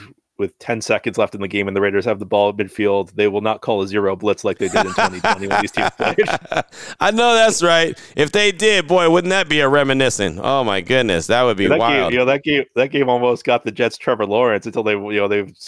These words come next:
Speaker 1: messed it all up and beat the Rams a few weeks later.
Speaker 2: Right.
Speaker 1: That, that was the game people were joking that they, they should build a statue to Greg, uh, to Greg Williams after,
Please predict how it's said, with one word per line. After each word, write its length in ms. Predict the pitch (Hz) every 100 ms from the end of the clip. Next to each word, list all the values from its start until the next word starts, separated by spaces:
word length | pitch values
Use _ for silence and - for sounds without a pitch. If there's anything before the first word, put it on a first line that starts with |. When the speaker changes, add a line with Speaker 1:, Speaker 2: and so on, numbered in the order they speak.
| -
Speaker 1:
messed 260 | 117 120 -
it 80 | 107
all 180 | 101
up 160 | 110 98
and 80 | 95
beat 160 | 113
the 100 | 101
Rams 240 | 101 117 117
a 80 | 107
few 200 | 110 98
weeks 240 | 98 -
later. 180 | 101 101
Speaker 2:
Right. 220 | 98 101
Speaker 1:
That, 180 | 113 117
that 120 | 120
was 120 | 120
the 80 | 117
game 320 | 95 117 113 - - - -
people 220 | 143 123
were 80 | 110
joking 340 | 131 127 123
that 220 | 117 104
they, 180 | 110 110
they 140 | 107 113
should 160 | 113
build 180 | 120 113
a 60 | 104
statue 420 | - 120 120 120
to 80 | 98
Greg, 320 | 113 113 107
uh, 160 | 107 107
to 100 | 107
Greg 240 | 113 120
Williams 380 | 104 123 120 107
after, 420 | 120 113 - 107